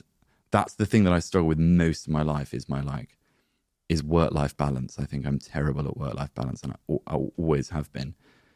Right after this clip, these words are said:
because I started when I was seventeen and I just didn't stop. And so, uh, I used to hate going on holidays. I was like,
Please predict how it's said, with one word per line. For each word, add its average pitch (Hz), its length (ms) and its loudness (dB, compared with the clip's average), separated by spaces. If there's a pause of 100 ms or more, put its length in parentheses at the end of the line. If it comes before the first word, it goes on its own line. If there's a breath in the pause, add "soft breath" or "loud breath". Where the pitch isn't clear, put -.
(500 soft breath)
because - 240 -2
I 73 60 2
started 92 360 2
when 80 100 4
I - 20 2
was 71 80 -2
seventeen 73 380 -2
and 69 100 -2
I - 20 -2
just 69 220 -8
didn't 78 240 2
stop. - 460 -2 (100)
And 73 160 -2
so, 73 240 2 (640 soft breath)
uh, 82 40 0
I 62 220 0
used - 200 -2
to - 60 -12
hate - 320 0
going 85 200 4
on 82 100 2
holidays. 71 560 -2
I 60 40 -10
was 73 140 -12
like, - 120 -10